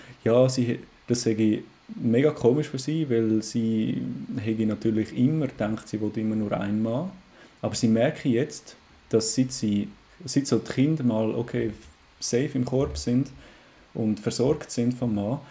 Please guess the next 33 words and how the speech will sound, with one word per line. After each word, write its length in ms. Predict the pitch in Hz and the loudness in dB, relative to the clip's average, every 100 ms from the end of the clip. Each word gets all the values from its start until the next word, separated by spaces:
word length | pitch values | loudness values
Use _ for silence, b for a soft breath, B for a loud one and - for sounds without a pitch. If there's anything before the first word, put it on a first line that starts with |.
| B - | B -16
hat 180 | 120 | -14
sie 100 | - | -10
plötzlich 460 | - 104 101 135 - | -10 -10 -10 -10 -8
wieder 140 | 139 131 | -6 -2
Bock, 260 | 120 120 | -2 -2
sich 160 | - - | -6 -6
auszuleben. 680 | 131 143 - - 165 170 139 | -4 -6 -6 -6 -4 -4 -4
Und 280 | 107 104 - - _ _ - | -2 -2 -4 -18 _ _ -10
es 140 | 127 110 | -4 2
redet 260 | 131 165 | 2 2
niemand 300 | 160 165 165 | 0 0 -2
darüber, 300 | 170 - 104 | -6 -4 -8
aber 260 | - - 107 | -8 -10 -6
allen 180 | 131 156 | -4 -2
ihren 260 | 147 131 123 | 0 -2 -2
Kolleginnen 600 | 110 110 156 160 139 101 | -2 0 -2 0 -2 -2
geht's 280 | 92 - | -8 -10
gleich. 340 | - 120 170 156 - B B B | -6 -4 -4 -8 -16 B B B
Und 240 | 123 113 - - _ _ - - - | 2 2 2 -16 _ _ -20 -20 -10
sie 180 | - 170 | 2 2
hat 100 | 127 | 4
mir 100 | 107 | 0
dann 340 | 101 104 127 - - - | 0 -2 -6 -12 -18 -6
vielfach, 560 | - 160 185 175 160 - 156 | 0 0 0 -2 -2 -4 -6
also 180 | 127 120 | -2 -2
sie 120 | 110 | 0
hat 140 | 139 117 | 0 0
dort 180 | 107 - | 0 0
noch, 220 | 104 - | -4 -2
noch 200 | 110 107 | -4 -4
viel 300 | 131 123 131 | -2 0 0
eben 200 | 123 123 | 0 0
erzählt, 440 | 123 - 113 110 | -2 0 2 2